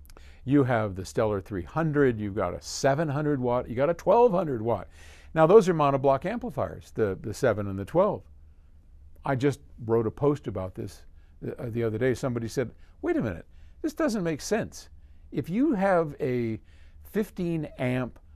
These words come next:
hundred and twenty volt A C line," which is what most of us have, if you just plug into the wall, and you plug two twelve hundred monoblock amplifiers, that's what,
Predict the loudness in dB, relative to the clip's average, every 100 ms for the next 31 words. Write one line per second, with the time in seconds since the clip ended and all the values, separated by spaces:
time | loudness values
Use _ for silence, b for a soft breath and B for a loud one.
0 | -20 -6 -2 0 0 -2 -4 -2 0 0
1 | 2 2 2 -2 -18 -12 -2 0 0 -2
2 | -4 -4 -2 -4 -4 -6 -6 -6 -6 -6
3 | -2 -4 -4 -8 -2 -2 -2 -10 -16 -8
4 | -6 -4 -6 -2 0 2 0 -4 -8 b
5 | b b -4 -2 -2 -4 -4 0 0 -2
6 | -2 -2 0 0 0 -4 B B B B
7 | B -2 2 2 2 4 4 4 -6 -6
8 | -2 0 -2 -6 -14 -20 -8 4 6 8
9 | 4 2 -2 0 -2 0 0 0 0 2
10 | 2 0 -8 -8 -8 -8 -8 -8 -10 -12
11 | -16 b b b b b b -4 -4 -4
12 | -14 0 0 0